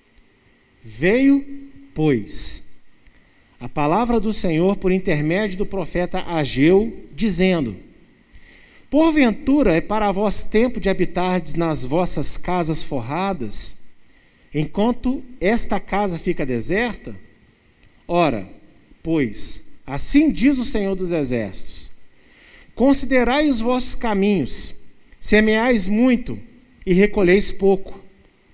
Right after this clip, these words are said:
Comeis, porém não vos fartais. Bebeis, porém não vos saciais.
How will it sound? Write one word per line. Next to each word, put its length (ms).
Comeis, 840
porém 380
não 320
vos 200
fartais. 840
Bebeis, 800
porém 340
não 320
vos 160
saciais. 960